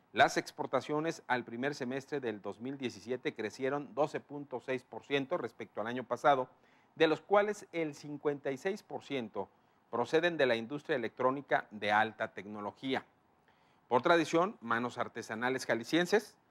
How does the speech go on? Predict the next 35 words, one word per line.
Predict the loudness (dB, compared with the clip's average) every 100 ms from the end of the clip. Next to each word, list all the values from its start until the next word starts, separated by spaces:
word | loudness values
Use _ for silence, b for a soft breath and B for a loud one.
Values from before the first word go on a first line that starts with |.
| b b 4
han | 4
logrado | 6 6 4
el | 2
di-, | -2 -4 -2
el | -2 -2
liderazgo | 0 4 4 4 -4
nacional | -4 -2 0 0 -4
en | -8 -8
el | -8
sector | -12 -2 -2
joyero | -2 -2 0 2 0 -6 b b b b 4
y |
ahora | 6 8 6 4 0
con | -4 -4
la | -4
suma | -4 -4 0
del | -2 -2
diseño | -8 -2 -2 -2 -8 -8
y | -6
marca. | 0 0 0 -8 -20 _ b b b -10
Esta | -2 0
industria | 2 0 0
sigue | -2 2 4 6
dando | 4 2 -2
frutos | -2 -6 -4 -2
gracias | 2 2 0 -2
al | -2 -2
talento | -2 0 -2 -4
y | -4
el | -4
empeño | -4 -4 -2 -2
de | -2
las | -4
nuevas | -6 -6 -6
generaciones. | -6 -6 -2 0 0 -2